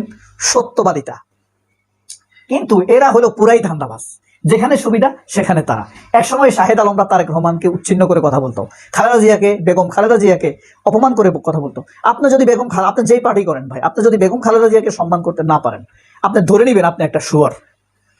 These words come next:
তারেক রহমানের ব্যাপার আমার কোনো সে নাই। আপনি যদি জিয়াউর রহমানকে দেশপ্রেমিক ভাবতে না পারেন, আপনি ধরে নিবেন আপনার দেখার দৃষ্টি নাই, চোখ নাই। ঠিক আছে?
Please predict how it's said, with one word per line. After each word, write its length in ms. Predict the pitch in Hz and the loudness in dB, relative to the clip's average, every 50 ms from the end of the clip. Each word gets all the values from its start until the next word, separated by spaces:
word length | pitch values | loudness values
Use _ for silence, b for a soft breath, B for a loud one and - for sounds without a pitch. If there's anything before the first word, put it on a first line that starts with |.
| _ _ _ _ _ _ _ _ _ _ _ _ | _ _ _ _ _ _ _ _ _ _ _ _
তারেক 200 | 214 240 247 220 | 0 0 2 4
রহমানের 340 | 240 226 214 220 240 247 233 | 4 2 4 2 2 0 0
ব্যাপার 200 | 233 - 208 196 165 | 0 0 0 0 0
আমার 180 | 165 175 165 | 0 0 -2
কোনো 160 | 160 175 165 | -2 -4 -6
সে 200 | 160 - - 139 127 | -6 -6 -6 -6 -6
নাই। 140 | 113 104 104 - _ _ _ B B B B B | -8 -8 -12 -18 _ _ _ B B B B B
আপনি 200 | - 214 262 247 | -2 0 2 2
যদি 180 | 226 240 226 240 - - _ _ _ - | 4 4 4 2 0 -2 _ _ _ -2
জিয়াউর 280 | 139 175 220 233 247 | 2 2 2 4 2
রহমানকে 400 | 262 240 233 254 240 226 202 226 | 2 0 0 0 -2 -2 -2 -4
দেশপ্রেমিক 500 | 185 175 185 180 - - 175 170 165 151 143 | -2 0 -2 -2 -2 -6 -6 -4 -4 -4 -4
ভাবতে 240 | 151 151 - - 175 | -6 -6 -4 -4 -4
না 180 | 143 143 170 180 | -2 0 -2 0
পারেন, 220 | 156 143 113 98 98 B B B B | -2 -2 -4 -6 -12 B B B B
আপনি 200 | - 208 254 220 185 | -4 -2 0 0 0
ধরে 200 | 135 165 196 220 | 2 2 2 4
নিবেন 200 | 233 220 180 151 156 | 4 2 2 0 -2
আপনার 220 | 156 - 170 151 147 | -2 -2 -4 -2 -2
দেখার 280 | 185 180 - 185 190 185 - - _ _ - | -4 -2 0 -2 -2 -2 -6 -10 _ _ -2
দৃষ্টি 340 | 139 160 220 208 - - 190 | 0 2 2 2 0 -2 -4
নাই, 120 | 151 127 123 | -4 -4 -2
চোখ 180 | - 233 226 226 208 | 0 0 -2 0 -2
নাই। 140 | 131 101 98 _ _ _ _ _ _ _ _ _ _ _ _ _ _ _ _ - | -8 -12 -14 _ _ _ _ _ _ _ _ _ _ _ _ _ _ _ _ -6
ঠিক 100 | - - | -6 -4
আছে? 140 | - - | -4 -6